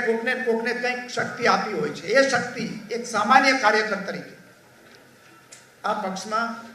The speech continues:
આદરણીય નરેન્દ્રભાઈના નેતૃત્વમાં આપવાનું મેં નક્કી કર્યું છે. અને હું રિપીટ કરું છું કે જ્યારે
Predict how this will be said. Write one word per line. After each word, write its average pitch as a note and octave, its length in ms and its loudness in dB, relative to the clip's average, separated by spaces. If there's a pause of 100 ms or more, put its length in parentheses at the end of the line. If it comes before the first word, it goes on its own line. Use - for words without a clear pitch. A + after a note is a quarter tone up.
(160)
આદરણીય F#3+ 380 -2
નરેન્દ્રભાઈના F#3 640 -2
નેતૃત્વમાં F#3+ 680 -8 (440)
આપવાનું E3+ 460 -6
મેં D3+ 100 -10
નક્કી C#3+ 280 -14
કર્યું - 260 -18
છે. - 60 -20 (2750)
અને G3+ 180 0 (300)
હું F#3+ 140 -6
રિપીટ B3 360 2
કરું G#3 240 2
છું C4 180 -8 (880)
કે A#3 160 6 (540)
જ્યારે A3 320 12